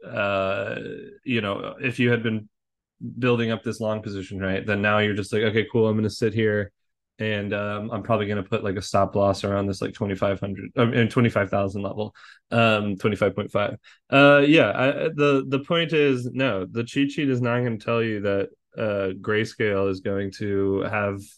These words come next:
you know, an important court case come out tomorrow and that the price is gonna, like, go zooming up. But if you had this whole picture in your head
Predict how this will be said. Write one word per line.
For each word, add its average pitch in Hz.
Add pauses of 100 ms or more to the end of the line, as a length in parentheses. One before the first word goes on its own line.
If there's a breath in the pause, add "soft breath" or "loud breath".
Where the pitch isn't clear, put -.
(180)
you 113
know, 101
an 104
important 101
court 113
case 95
come 101
out 98
tomorrow 101
and 98
that 98
the 98
price 113
is 92
gonna, 95
like, 92
go 104
zooming 98
up. 98 (300 loud breath)
But 143
if 120
you 127
had 147
this 131
whole 123
picture 135
in 110
your 104
head 107